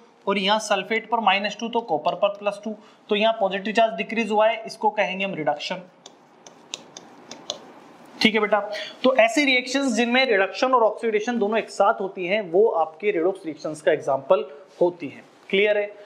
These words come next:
तो I hope ये topic आपको अच्छे से clear हुआ है, ठीक है। चलिए अब हम बात करेंगे कि redox reactions में reduction और oxidation दोनों ही process एक साथ होंगी, तो ऐसी reactions को हम redox reactions कहेंगे।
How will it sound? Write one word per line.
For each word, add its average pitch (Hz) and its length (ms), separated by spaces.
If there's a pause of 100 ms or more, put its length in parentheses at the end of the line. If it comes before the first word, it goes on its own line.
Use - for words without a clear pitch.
(280)
तो 165 60
I 170 120
hope 196 200 (280)
ये 185 260 (560)
topic 185 300
आपको 185 260
अच्छे 175 200
से 185 100
clear 175 320
हुआ 202 240
है, 208 120 (180)
ठीक 190 160
है। 214 120 (540)
चलिए 202 420 (420)
अब 226 100
हम 277 140
बात 247 240
करेंगे 233 300 (1160)
कि 233 120
redox 226 380
reactions 220 480
में 214 260 (320)
reduction 185 560 (120)
और 185 100 (100)
oxidation 220 640 (260)
दोनों 190 340 (140)
ही 196 140
process 196 580
एक 151 140
साथ 202 340
होंगी, 196 260 (320)
तो - 100
ऐसी 180 280
reactions 185 460
को 185 140
हम 170 160
redox 151 340
reactions 185 400
कहेंगे। 190 380